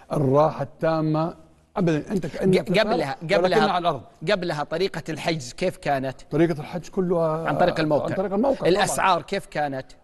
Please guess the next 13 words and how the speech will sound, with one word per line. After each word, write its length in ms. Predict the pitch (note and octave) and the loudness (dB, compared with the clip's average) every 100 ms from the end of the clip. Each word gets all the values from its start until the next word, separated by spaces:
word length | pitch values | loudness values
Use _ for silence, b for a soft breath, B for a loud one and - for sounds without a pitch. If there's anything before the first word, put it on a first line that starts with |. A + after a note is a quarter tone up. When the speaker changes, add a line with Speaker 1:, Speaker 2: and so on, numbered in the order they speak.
| - | -4
Speaker 1:
والله 320 | G#3 B3+ B3 | 0 2 2
الأسعار 360 | A3 F3 F#3+ F3+ | 0 -2 0 2
من، 160 | F3+ | 2
لأنه 180 | F3+ F#3+ | 4 4
هو 120 | G3+ | 4
طبعًا 280 | F#3+ F#3 F#3+ | 2 0 2
ينقسم، 400 | F#3 F#3 - C3 | 2 -2 -2 0
وينقسم 400 | C3+ C#3 E3+ D#3+ | 0 -2 -2 0
إلى 140 | D3 | 2
درجة 380 | C#3 D3+ C#3 A#2+ - - _ - | 4 4 2 0 -6 -20 _ -6
الأعمال 500 | B2 A2 B2+ D3 F#3+ | -2 0 0 2 0
وينقسم 480 | G3 - F#3+ - F3 | 0 -2 -2 0 2
إلى 320 | D#3+ F3+ | 4 4